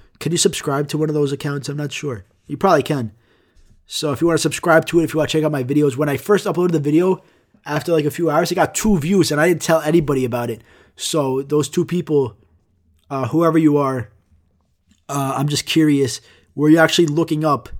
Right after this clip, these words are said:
about a rant about how great porn writing is, or how bad it is, or how it exists? Or were you, like, watching fucking a Bella Danger, and then that popped up next to it in the recommended video? It's like, you're what the, you're like, "What the fuck is this?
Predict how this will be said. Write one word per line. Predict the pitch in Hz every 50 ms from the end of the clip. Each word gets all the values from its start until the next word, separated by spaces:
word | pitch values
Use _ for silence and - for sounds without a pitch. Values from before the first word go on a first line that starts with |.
| - _ _ _ _ _ _ _ _ _ _ _ _ _ _ _ _ _ _ _ _ _ _ _ _ _
about | - 135 127 139 127 131 - -
a | 139
rant | 139 123 143 143 143 143 123 151
about | 135 135 131 127 113
how | 147 139 131
great | 127 117 - 143 139 139 - - _
porn | - - 156 151 143
writing | 135 127 123 127 123 120
is, | 123 127 120 113
or | 123
how | 110 139 135
bad | 127 127 131 123 135 127
it | 120 120
is, | 120 120 120
or | 120 117
how | 113 135 131 123 120 117 - _ _ _ _ _ _
it | - 139 135
exists? | 120 110 - 139 160 156 139 - - - - _ _ _ _ _ _ _ _ _ _ _
Or | - 208 226 220 190 165 165 160 156 - - - - - _ _ _ _ _ _ _ _ _ _ _ _ _ _ _ _ _ _ _ _ _ _ _ _
were | - 175 180
you, | 185 190 185
like, | 180 180 180 170 180
watching | 180 180 170 - 175 175 170
fucking | 151 - 180 170 165 175 170 170 170 165 - - _ _ _ _ _ _ _ _ _ _ _ _ _ _ - - - - - - _ _ _ -
a | 170 151
Bella | 143 165 165 165 160
Danger, | 147 160 160 170 170 151 151 143
and | 139 139 135 139 151
then | 151 147 143
that | 139 143 151 147 -
popped | - 151 139 139 - -
up | 151 143 143
next | 147 147 147 139 -
to | - 147
it | 139
in | 139
the | 139 135
recommended | 143 135 - 143 143 147 151 147 131 117
video? | 123 120
It's | 117 117
like, | 127 123 113 135
you're | 165 175
what | 196 180 175 -
the, | 151 147
you're | 156 190 180
like, | 160 156 147 -
"What | 185 -
the | - 120
fuck | - - - - 196 165 - -
is | 165 156 143
this? | 165 196 170 123 - -